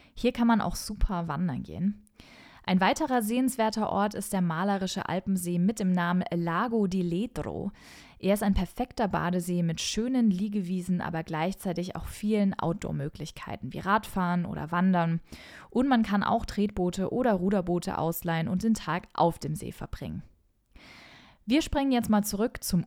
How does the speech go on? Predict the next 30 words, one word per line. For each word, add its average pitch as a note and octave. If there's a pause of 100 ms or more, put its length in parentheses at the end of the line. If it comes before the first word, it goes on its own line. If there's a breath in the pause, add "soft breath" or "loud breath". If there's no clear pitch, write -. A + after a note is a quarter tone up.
Ufer A3+
des D3
Gardasees D#3+
und A3
schauen G#3
uns G#3
noch F#3+
mal F3
so F3+
ein E3+
bisschen F#3+
die E3
Dörfer F3+
entlang D#3+
des -
Sees - (100)
an. D3 (1080 soft breath)
Bekannte A#3+
nördliche C4
Dörfer G#3
sind F#3+
beispielsweise E3+
Riva F#3+
del C#3+
Garda G#3
an E3
der D#3
Spitze -
des G#3
Sees, G#3